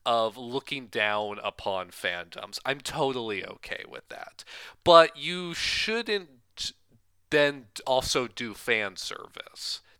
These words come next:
That, like, no, you're, you're looking down upon fandoms should be the thing that, like, gets you to overcome it and be like, "No, I'm not gonna give you fucks fan service. I do my own thing."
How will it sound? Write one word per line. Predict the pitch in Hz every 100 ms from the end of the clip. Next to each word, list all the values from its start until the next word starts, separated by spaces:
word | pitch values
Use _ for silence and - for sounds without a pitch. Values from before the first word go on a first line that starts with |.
| _
That, | 131 139 151 -
like, | 143 139 147
no, | 151 151 101 95 - - _
you're, | 127 151 160
you're | 165 135 143
looking | 139 160 190 147
down | 123 117 127
upon | 117 123 107
fandoms | - 98 95 110 127 127 135 - -
should | - - 139 -
be | 139
the | 135
thing | 120 - 107 110 117 110
that, | 120 107 101 -
like, | 101 95 -
gets | 104 - -
you | 107 98
to | - 104 92 -
overcome | 104 107 - - 95 101
it | 110
and | 110 104
be | 117
like, | 101 101 139
"No, | 147
I'm |
not | 156 180
gonna | 190
give | 127 98 90
you | 92
fucks | - 95 - -
fan | - 87 92 107
service. | - 123 123 123 143 147
I | 120
do | 131 160
my | 151 135
own | 131 131
thing." | - 90 98